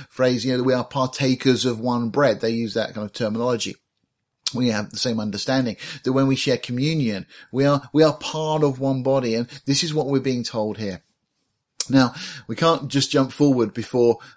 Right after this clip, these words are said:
uh, looking a little bit about these promises. So again, the promises of God are a safeguard against sin. Remember what we're told in Psalm a hundred nineteen, verse eleven, "Thy word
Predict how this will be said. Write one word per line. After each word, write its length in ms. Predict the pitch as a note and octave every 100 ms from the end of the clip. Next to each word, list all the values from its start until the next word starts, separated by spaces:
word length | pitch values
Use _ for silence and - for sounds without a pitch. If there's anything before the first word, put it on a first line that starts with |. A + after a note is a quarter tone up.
| -
uh, 480 | A2+ A#2 A#2 A2+ A2+
looking 340 | B2 C3+ C3
a 40 | A#2+
little 260 | B2+ D3+
bit 160 | C#3 A2+
about 380 | A2 G#2 A2+ -
these 100 | G#2
promises. 580 | - G#2 G2+ - F#2+
So 200 | - A#2 A2+ - - -
again, 320 | A#2+ C#3+ B2
the 80 | C3
promises 760 | - D3+ D#3 E3+ - E3+ E3
of 160 | E3 -
God 300 | A2 G#2 -
are 160 | B2+ C3+
a 60 | C3+
safeguard 1120 | - - - D3+ D#3+ - G2+ F2+ F2 F2 F#2+ -
against 540 | G#2+ F#2+ G2+ F#2+ -
sin. 340 | - A2 F2 D#2 - - - -
Remember 280 | - B2 D3+
what 140 | D3+ C#3
we're 60 |
told 220 | C3 C3+
in 40 | C3
Psalm 380 | - C3 C3 B2+ -
a 60 |
hundred 280 | A#2+ C3+ B2
nineteen, 560 | C3 C3 C3 D3 C#3+ A2
verse 280 | A2+ G#2
eleven, 380 | A#2 B2+ A2+ G2+ - C3+
"Thy 300 | G#2+ A2 C3+
word 720 | B2+ C3 C#3 D#3+ G#2+ G#2 C#3+